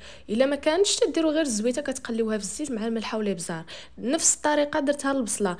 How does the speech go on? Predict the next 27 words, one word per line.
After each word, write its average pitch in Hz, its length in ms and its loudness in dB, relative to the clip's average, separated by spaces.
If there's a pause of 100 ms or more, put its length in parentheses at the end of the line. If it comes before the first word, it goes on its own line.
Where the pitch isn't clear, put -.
(280)
بصيله 233 760 4
وحده 220 440 0
كبيره 226 760 0
مشلضه 220 560 0
رقيقه، 247 500 -2
درت 208 280 -4
لها 185 140 -4
شويه 254 260 -2
ديال 240 160 0
الزبده 214 440 -4
شويه 214 260 -4
ديال 202 160 0
الزيت 262 400 -4
والملحه 233 420 -2
والابزار، 202 480 -2 (360)
يعني 190 180 0
كنكتفيو 233 520 0
فقط 294 400 -2
بالمح-، 233 360 -2 (120)
بالملحه 226 680 2
عفوا 208 320 0
والابزار، 214 600 4 (380)
ما 262 120 4
تنضيفوش 269 840 4 (380)
التوابل. 196 520 4 (460)
هنايا 285 360 2
خديت 269 420 0